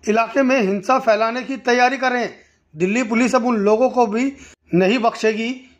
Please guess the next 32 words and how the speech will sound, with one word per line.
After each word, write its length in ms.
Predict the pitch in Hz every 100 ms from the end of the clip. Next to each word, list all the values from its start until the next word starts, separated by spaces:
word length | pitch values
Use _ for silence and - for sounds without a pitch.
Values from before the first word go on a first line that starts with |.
| _
जो 200 | 160 208
इस 160 | 233 190
वीडियो 420 | 202 202 220 254
को 260 | 247 226 233
गलत 400 | 185 208 226 226
तरीके 360 | 214 214 240
से 160 | 220 254
सोशल 420 | 247 220 208 240
मीडिया 360 | 220 214 214 226
पर 180 | 233 233
फैला 380 | 220 214 233
रहे 180 | 233 220
हैं 200 | 226 240
और 200 | 240 233
इलाके 360 | 226 226 226 254
में 180 | 226 - _ - - _ _ -
अशांति 420 | 208 233 226 269
फैलाने 360 | 226 226 226 240
की 140 | 262
तैयारी 400 | 254 254 262 262
कर 140 | 254
रहे 180 | 254 226
हैं। 140 | 196 - _ - _ _ _ 170
वहीं 120 | 214
पूरे 240 | 226 247
मामले 380 | 240 233 233 254
की 140 | 247 226
जानकारी 500 | 226 233 233 240 254
नॉर्थ 400 | 226 226 240 226
वेस्ट 400 | 208 240 240 208
डिस्ट्रिक्ट 440 | 180 - 247 -
के 360 | 226 247 254